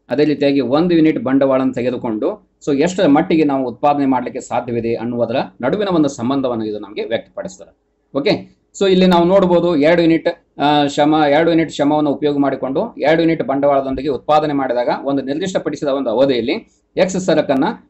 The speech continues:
ಎಷ್ಟರ ಮಟ್ಟಿಗೆ ಉತ್ಪಾದನೆ ಮಾಡುವ ಅಂದ್ರೆ ಐದು ನಾರು, ಐದುನೂರ ನಲವತ್ತು ಸರಕುಗಳನ್ನ ನಾವು ಉತ್ಪಾದನೆ ಮಾಡ್ಲಿಕ್ಕೆ ಸಾಧ್ಯವಿದೆ. ಅದೇ ರೀತಿಯಾಗಿ again, once again ನಾವು ಏನ್ ಮಾಡ್ಬೋದು? ಇಲ್ಲಿ, ಆ, ಐದು ಯೂನಿಟ್ ಶ್ರಮವನ್ನ ಉಪಯೋಗ ಮಾಡಿಕೊಂಡು ಒಂದು ಯೂನಿಟ್ ಬಂಡವಾಳವನ್ನು ಹಾಕಿದಾಗ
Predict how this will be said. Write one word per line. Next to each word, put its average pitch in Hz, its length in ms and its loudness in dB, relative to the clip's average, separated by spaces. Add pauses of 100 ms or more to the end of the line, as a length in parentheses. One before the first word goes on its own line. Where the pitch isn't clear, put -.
(140)
ಎಷ್ಟರ 180 260 0
ಮಟ್ಟಿಗೆ 160 300 4
ಉತ್ಪಾದನೆ 147 340 0
ಮಾಡುವ 143 220 2
ಅಂದ್ರೆ 170 240 -2
ಐದು 190 240 0
ನಾರು, 170 300 2
ಐದುನೂರ 165 320 0
ನಲವತ್ತು 156 440 -2
ಸರಕುಗಳನ್ನ 135 560 -4
ನಾವು 123 240 -6
ಉತ್ಪಾದನೆ 120 500 -4
ಮಾಡ್ಲಿಕ್ಕೆ 110 400 -6
ಸಾಧ್ಯವಿದೆ. 95 800 -10 (280)
ಅದೇ 185 160 4
ರೀತಿಯಾಗಿ 170 500 2
again, 165 380 0
once 180 260 2
again 107 380 -2 (1000)
ನಾವು 165 340 4
ಏನ್ 160 140 4
ಮಾಡ್ಬೋದು? 156 360 2
ಇಲ್ಲಿ, 185 420 -2
ಆ, 147 260 2
ಐದು 196 220 4
ಯೂನಿಟ್ 180 380 2
ಶ್ರಮವನ್ನ 156 500 2
ಉಪಯೋಗ 143 420 0
ಮಾಡಿಕೊಂಡು 120 760 -2
ಒಂದು 180 260 2
ಯೂನಿಟ್ 170 280 2
ಬಂಡವಾಳವನ್ನು 143 520 2
ಹಾಕಿದಾಗ 120 460 -4